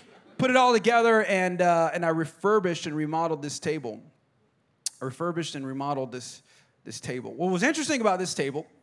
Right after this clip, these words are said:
okay, so we built the table. Table was there. Table had a purpose. And over time, as time went on, more things happened to that table.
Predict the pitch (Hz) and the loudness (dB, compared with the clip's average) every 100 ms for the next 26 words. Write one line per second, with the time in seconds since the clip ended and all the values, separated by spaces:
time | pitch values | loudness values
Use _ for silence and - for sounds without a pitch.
0 | 139 127 120 - _ _ _ _ - 143 | -10 -6 -6 -10 _ _ _ _ -8 -4
1 | 175 196 160 170 147 143 151 - 143 139 | -4 -4 -4 -4 -2 -4 -6 -6 -4 -4
2 | 127 131 127 135 - - 123 120 117 123 | -4 -2 -4 -6 -8 -6 -6 -6 -8 -8
3 | 117 117 - - _ _ _ _ _ _ | -10 -12 -14 -16 _ _ _ _ _ _
4 | _ _ - 147 233 190 123 110 131 _ | _ _ -8 -4 -2 -4 -6 -8 -16 _
5 | _ _ _ _ _ _ _ _ _ _ | _ _ _ _ _ _ _ _ _ _
6 | - 123 147 151 160 117 104 113 117 _ | -18 -6 -6 -4 -4 -6 -8 -14 -20 _
7 | _ _ _ - 120 143 139 131 117 110 | _ _ _ -12 -10 -10 -6 -6 -6 -10
8 | 107 - 101 101 104 | -10 -10 -10 -10 -12